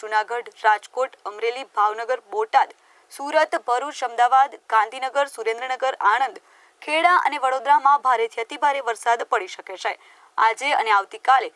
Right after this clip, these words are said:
એટલે કે ત્રીસ અને એકત્રીસ ઓક્ટોબરના રોજ વિસ્તારોમાં વધારાના આઠ ઇંચ કે તેથી વધુ વરસાદ થવાની શક્યતા કરવામાં આવી છે. હવામાન વિભાગે ઓરેન્જ એલર્ટ દેવભૂમિ દ્વારકા,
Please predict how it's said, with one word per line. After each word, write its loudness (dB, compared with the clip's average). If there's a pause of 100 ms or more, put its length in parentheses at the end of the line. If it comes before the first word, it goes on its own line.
(260)
એટલે -2
કે -2
ત્રીસ -6
અને -6
એકત્રીસ -6
ઓક્ટોબરના -2
રોજ 0
વિસ્તારોમાં -2 (680)
વધારાના 4
આઠ 2 (100)
ઇંચ -8
કે -8
તેથી -6
વધુ -4
વરસાદ 0
થવાની -2
શક્યતા -4
કરવામાં 2
આવી -2
છે. -6 (360)
હવામાન 4
વિભાગે 0
ઓરેન્જ 2
એલર્ટ 0
દેવભૂમિ -6
દ્વારકા, 2